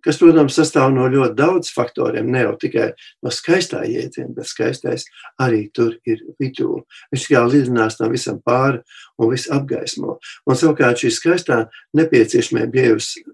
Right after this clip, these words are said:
vēl speciāli jautājat par dekoratīvo mākslu, tas ir kaut kas ļoti pārsteidzošs, jo, diemžēl, tieši mēs pēdējos simts gados esam apdalīti ar to nepieciešamību rotāt visu, ko mēs turam rokās, mūsu mājokli,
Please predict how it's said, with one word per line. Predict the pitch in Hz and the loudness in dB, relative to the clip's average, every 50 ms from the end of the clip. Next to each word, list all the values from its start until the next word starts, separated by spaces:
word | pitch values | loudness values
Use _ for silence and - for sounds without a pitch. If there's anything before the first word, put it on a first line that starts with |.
| - - 113 | -12 -8 -6
vēl | 117 - 95 - - - - - | -6 -4 -6 -8 -12 -16 -20 -18
speciāli | - - - - - - - - 113 - | -12 -12 -12 -6 -6 -6 -4 -2 -2 -2
jautājat | 113 120 117 - 110 110 107 - | -2 -2 -2 -2 -4 -4 -4 -4
par | - - - | -4 -2 -2
dekoratīvo | 196 175 - - - - - - - 98 98 - - | -2 -2 0 -2 -4 -2 -4 -4 -4 -4 -4 -6 -4
mākslu, | 98 92 - - - - - - - - - - - - - - - _ _ | -4 -4 -4 -6 -8 -8 -8 -8 -8 -10 -16 -20 -20 -20 -20 -20 -20 _ _
tas | 180 170 170 | 2 2 4
ir | 170 175 | 6 6
kaut | 170 165 156 | 4 4 4
kas | 151 139 - - | 0 -2 0 0
ļoti | 165 156 143 - _ | 0 0 0 0 _
pārsteidzošs, | 165 165 165 160 - - - - - - - - - - - _ _ - - - - _ - | 2 2 2 2 0 0 0 0 0 -2 -2 -2 -4 -6 -10 _ _ -20 -20 -20 -2 _ 2
jo, | 135 123 | 4 6
diemžēl, | 143 156 160 151 - 143 123 117 113 113 - _ _ _ - | 6 4 4 4 4 4 4 4 2 0 -4 _ _ _ 2
tieši | 160 143 139 - 151 156 | 2 2 4 2 2 4
mēs | 180 185 175 165 - - | 4 4 2 2 0 2
pēdējos | - 151 135 120 123 120 113 113 110 - - - - _ _ | 4 4 6 6 6 6 6 4 2 0 -8 -18 -20 _ _
simts | - 170 151 135 117 - 156 | 0 0 2 2 2 2 2
gados | 160 151 143 127 120 131 143 | 2 4 4 2 2 2 0
esam | 139 - 139 135 - - | 0 0 0 -2 -2 0
apdalīti | 185 180 170 - - 156 117 113 104 95 82 - - - - - - _ _ - - - - _ _ _ _ _ _ _ _ _ _ _ 127 | -2 -2 -2 -2 -4 -2 0 0 0 0 -2 -4 -8 -10 -14 -16 -18 _ _ -8 -8 -8 -12 _ _ _ _ _ _ _ _ _ _ _ -4
ar | 127 | 0
to | - 127 123 | 2 2 4
nepieciešamību | 151 160 160 151 131 113 - - 123 - - - 120 113 110 123 | 4 4 4 4 2 4 4 2 2 2 2 2 2 2 2 4
rotāt | 127 143 165 165 165 151 131 117 113 113 - - | 4 4 2 2 2 2 2 2 0 0 -4 -6
visu, | 190 165 - - - - - | -6 -6 -6 -6 -6 -4 -2
ko | - 143 131 | 0 0 2
mēs | 131 127 123 123 - | 0 0 -2 -2 2
turam | - 147 139 135 131 123 120 - - - - - - _ _ - 127 | 2 4 4 4 2 0 -4 -8 -16 -20 -20 -20 -20 _ _ -2 2
rokās, | 135 123 110 - - 117 92 - 101 - - - - - _ _ _ _ _ - | 4 4 2 2 0 -4 -4 -4 -4 -6 -8 -12 -14 -16 _ _ _ _ _ -2
mūsu | 127 131 123 - 135 | -2 -2 -2 -2 -2
mājokli, | 123 135 139 139 135 123 113 104 98 98 - - - 113 - | 0 2 2 4 6 6 6 6 4 0 -2 -4 -4 -4 -4